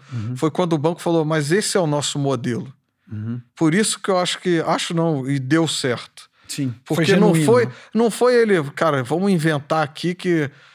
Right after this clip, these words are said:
Speaker 2: chutando aqui, né?
Speaker 1: Sim.
Speaker 2: "Cara, nós somos uma, uma empresa de, uma rede de relacionamento."
Speaker 1: Uhum.
Speaker 2: E o dia a dia dele fosse cem por cento online.
Speaker 1: Aham.
Speaker 2: Não tem a, não tem relacionamento. É,
Speaker 1: Sim.
Speaker 2: é uma URA zero oitocentos e fala com o robô.
Speaker 1: Sim.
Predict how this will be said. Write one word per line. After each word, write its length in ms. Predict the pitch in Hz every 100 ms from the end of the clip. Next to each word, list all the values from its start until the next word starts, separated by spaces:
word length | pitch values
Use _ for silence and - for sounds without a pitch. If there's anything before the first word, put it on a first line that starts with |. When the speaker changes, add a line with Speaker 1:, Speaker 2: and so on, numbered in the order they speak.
| _
Speaker 2:
chutando 760 | - - - - - - 165 147
aqui, 200 | 117 143
né? 180 | 139 135
Speaker 1:
Sim. 100 | -
Speaker 2:
"Cara, 260 | 151 143 143
nós 200 | 151 139
somos 220 | 190 196
uma, 440 | 185 170 160 143
uma 220 | 147 156 156
empresa 400 | 147 170 180 175
de, 440 | 165 170 160 131 - -
uma 140 | 147 143
rede 300 | 131 175 175
de 100 | 170
relacionamento." 960 | 170 190 - 190 180 147 131 110 - - _ -
Speaker 1:
Uhum. 240 | 110 127 131 _
Speaker 2:
E 120 | 131 170
o 60 |
dia 220 | 147 190
a 40 | 185
dia 200 | 160 185
dele 220 | 165 202
fosse 300 | - 208 - _ _ _
cem 280 | - - 254
por 100 | 339
cento 240 | - 226 208
online. 400 | 147 120 107 160 -
Speaker 1:
Aham. 240 | 139 123 151
Speaker 2:
Não 220 | 190 247
tem 300 | 226 247 254
a, 240 | 208 160 139
não 240 | 185 185 233
tem 160 | - 233
relacionamento. 680 | 196 170 180 151 139 131 170
É, 180 | 185
Speaker 1:
Sim. 200 | 180 131 120
Speaker 2:
é 60 | 160
uma 240 | 185 196
URA 280 | 180 226 240
zero 220 | 180 202
oitocentos 480 | 202 - - 214 214
e 60 | 214
fala 260 | - 202
com 100 | 202
o 40 | 196
robô. 440 | 185 160 135 117 -
Speaker 1:
Sim. 320 | - - 127